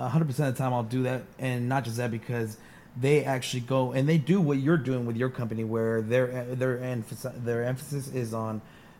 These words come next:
the customer experience, the customer service. You're doing a service to the, to not only the customer, but also those,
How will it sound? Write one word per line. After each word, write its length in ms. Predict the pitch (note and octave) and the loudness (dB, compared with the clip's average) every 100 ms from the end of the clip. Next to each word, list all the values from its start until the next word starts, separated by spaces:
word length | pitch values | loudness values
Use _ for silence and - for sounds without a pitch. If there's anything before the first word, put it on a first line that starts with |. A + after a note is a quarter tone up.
| - | -8
the 80 | A2+ | -8
customer 400 | - C3 B2+ A#2+ | -4 -4 -4 -8
experience, 420 | A2+ - A#2+ A2 | -8 -10 -10 -10
the 60 | B2 | -12
customer 480 | - C3 - A#2 A#2 | -6 -6 -6 -10 -12
service. 480 | - A#2+ A#2 G#2+ - - | -8 -6 -6 -12 -16 -10
You're 100 | C#3 | -2
doing 260 | E3 F3+ C#3 | 2 4 2
a 60 | A#2 | 0
service 580 | - D3 C3 B2 - - - - - - - - - - - - | 0 2 2 -2 -6 -14 -20 -20 -20 -20 -20 -20 -20 -20 -20 -20
to 120 | - C#3 | -2 0
the, 340 | B2 A#2 B2 | 0 -2 -6
to 380 | A#2 C3 A2+ A2 | -6 -4 -4 -2
not 220 | A#2 D3+ C3 | -2 -2 0
only 180 | B2+ | -2
the 80 | A2+ | -2
customer, 380 | - B2+ - A2+ | -4 -8 -6 -8
but 160 | G#2 A2 | -6 -6
also 240 | B2 B2 | -6 -6
those, 300 | A#2 A#2 - | -6 -6 -10